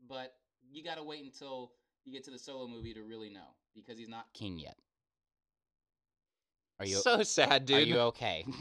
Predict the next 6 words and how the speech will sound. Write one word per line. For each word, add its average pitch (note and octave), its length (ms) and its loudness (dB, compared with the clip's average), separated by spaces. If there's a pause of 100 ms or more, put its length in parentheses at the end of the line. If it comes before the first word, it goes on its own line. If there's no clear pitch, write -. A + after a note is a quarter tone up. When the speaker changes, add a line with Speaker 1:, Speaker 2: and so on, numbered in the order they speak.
(300)
Speaker 1:
<laughs> - 520 -8
Speaker 2:
I'll F#3+ 100 2
be A3 120 4
okay E3+ 300 6
because, C#3 460 4
one, D#3+ 400 6